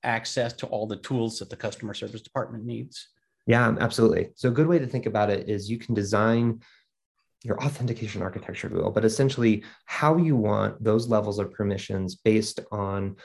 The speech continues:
Speaker 2: um, different roles. An easy way to do that is think about departments, think about, um,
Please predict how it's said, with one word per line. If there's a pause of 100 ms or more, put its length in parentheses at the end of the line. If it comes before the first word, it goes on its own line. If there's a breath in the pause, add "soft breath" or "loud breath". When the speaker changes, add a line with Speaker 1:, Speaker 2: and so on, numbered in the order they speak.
(200 loud breath)
Speaker 2:
um,
different
roles.
An
easy
way
to
do
that
is
think
about
departments,
think
about, (400 loud breath)
um,